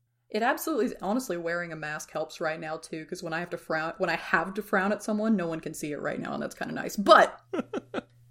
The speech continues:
we are gonna eventually take the masks off, I think, hopefully. And when we do, we have to get back in the habit of smiling, even when we want to choke someone just a little bit.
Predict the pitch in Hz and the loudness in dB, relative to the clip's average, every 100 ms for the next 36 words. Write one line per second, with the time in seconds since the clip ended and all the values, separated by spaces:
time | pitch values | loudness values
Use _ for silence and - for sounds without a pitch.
0 | - 220 233 208 240 262 339 240 247 330 | 0 6 8 10 12 12 10 8 2 8
1 | 453 480 440 359 294 262 240 220 208 190 | 8 8 6 6 10 10 8 6 4 4
2 | 180 185 - 175 170 165 165 - 254 180 | 2 -2 0 2 2 2 0 6 6 6
3 | 175 - - 180 175 - 170 156 202 196 | 2 -8 4 4 4 0 2 2 0 -2
4 | - 180 170 170 220 262 220 202 202 202 | -6 -4 -2 0 6 6 6 4 2 2
5 | 196 196 196 262 427 - 240 220 208 196 | 0 2 0 6 6 6 4 6 6 6
6 | 196 165 - 214 233 226 226 202 220 220 | 4 0 0 2 2 2 2 2 2 2
7 | 196 196 190 175 - - - - 180 180 | 2 -2 -4 -4 -6 -10 -10 0 0 0
8 | - 180 180 190 381 - 381 381 202 - | -2 0 2 4 4 4 6 6 6 2
9 | - | -6